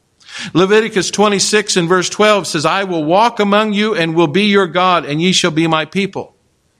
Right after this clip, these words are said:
Now, with the promise of fellowship came responsibility. Uh, they were to deal with that which defiles. There were three kinds of defilement.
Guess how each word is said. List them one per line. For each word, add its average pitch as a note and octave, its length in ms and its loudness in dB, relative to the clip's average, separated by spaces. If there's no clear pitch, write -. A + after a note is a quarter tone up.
Now, F3 200 -2
with E3 160 -6
the E3+ 100 -4
promise G#3 520 -2
of D#3 160 -8
fellowship G3+ 540 -2
came F3+ 300 -2
responsibility. E3 1160 -2
Uh, C3+ 180 0
they E3+ 180 0
were F#3 160 0
to E3 320 0
deal G#3+ 420 0
with C3 360 -6
that F#3 300 -4
which E3+ 220 -6
defiles. F3 840 -2
There D#3 160 0
were D3 240 0
three G#3+ 280 0
kinds G3+ 600 -2
of D3 140 -2
defilement. F3 880 -2